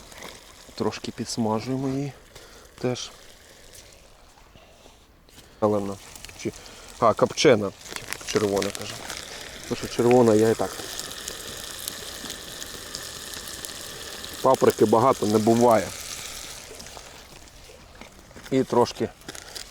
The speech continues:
Перця душ-, духмяного. Все зараз перемішуємо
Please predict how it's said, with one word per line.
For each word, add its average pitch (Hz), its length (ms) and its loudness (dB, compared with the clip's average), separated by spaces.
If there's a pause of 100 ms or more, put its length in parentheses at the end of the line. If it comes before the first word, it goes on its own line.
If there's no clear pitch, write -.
(240)
Перця 104 360 4 (560)
душ-, 107 420 -6
духмяного. 107 600 -4 (3000)
Все - 240 2
зараз - 260 -2 (540)
перемішуємо 135 880 6